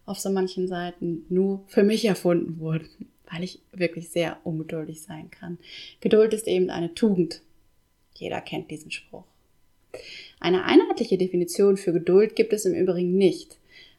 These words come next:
Allgemein aber könnte man sagen, Geduld ist eine Tugend, die es Betroffenen erlaubt, unter Stress und Zeitdruck abwarten zu können, eigene Bedürfnisse zurückzustellen, aber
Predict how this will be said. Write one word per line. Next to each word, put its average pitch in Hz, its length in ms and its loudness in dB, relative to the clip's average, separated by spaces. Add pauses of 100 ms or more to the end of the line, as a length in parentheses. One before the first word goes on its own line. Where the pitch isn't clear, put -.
(120)
Allgemein 226 480 6
aber 160 160 -4
könnte 175 260 -2
man 160 160 -6
sagen, 180 540 -6 (420)
Geduld 170 320 -4
ist - 180 -14
eine 151 300 -10
Tugend, 180 720 -2
die 190 160 2
es 190 280 -6
Betroffenen 220 680 -4
erlaubt, 160 800 -8 (360)
unter 165 260 -8
Stress 311 580 -4
und 165 260 -4
Zeitdruck 190 560 -8 (100)
abwarten 175 520 -6
zu - 180 -6
können, 247 400 -6 (400)
eigene 180 360 -2
Bedürfnisse 190 600 -4
zurückzustellen, 233 920 -8 (640)
aber 285 420 -2